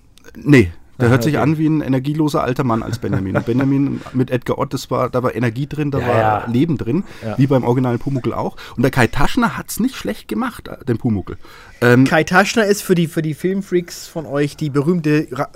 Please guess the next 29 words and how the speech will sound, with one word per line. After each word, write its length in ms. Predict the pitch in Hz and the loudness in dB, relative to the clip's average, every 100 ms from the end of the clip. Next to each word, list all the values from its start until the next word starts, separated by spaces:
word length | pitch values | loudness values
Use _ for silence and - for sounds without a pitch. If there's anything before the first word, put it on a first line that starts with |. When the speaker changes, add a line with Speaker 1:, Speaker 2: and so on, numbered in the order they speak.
| 120 | -8
Speaker 3:
Telefonstimme 720 | - 170 147 175 185 - 156 | 0 0 2 0 0 -2 -4
aus 220 | 127 135 - | -4 -8 -6
Scream. 440 | 175 156 120 101 - - _ - - - - - | -4 -4 -4 -10 -16 -20 _ -20 -20 -20 -20 -8
Speaker 1:
Oh, 80 | 117 | 0
Speaker 3:
Der 180 | 143 127 | 0 2
Speaker 1:
sehr 20 | 147 | 2
Speaker 3:
immer, 160 | 127 123 | 0 -2
Speaker 1:
gut. 140 | 127 151 | -2 0
Speaker 3:
der 140 | 131 | 2
am 100 | 143 | 0
Anfang 440 | 151 160 160 135 | -4 -2 -2 -2
anruft 600 | - 160 170 139 135 - | -4 -2 -2 -4 -8 -4
bei, 220 | 139 123 127 | 0 0 0
bei 180 | 127 | -2
Drew 180 | 120 147 | -2 -2
Barrymore 600 | 143 156 147 123 110 107 | 2 2 2 0 -2 -2
und 120 | 113 | -4
sagt, 280 | 120 127 - | -2 -4 -4
„Hier, 320 | - 127 117 98 | -4 -2 -2 -4
äh, 320 | 113 110 92 | -4 -4 -6
ich 80 | - | -4
steh 160 | 147 | -4
vor 140 | 127 123 | -4 -4
deinem 200 | 120 120 | -6 -4
Haus“ 220 | 135 123 | -4 -6
und 80 | 110 | -8
so 140 | 107 | -8
weiter. 200 | 104 101 | -8 -8
Das 120 | 131 | -10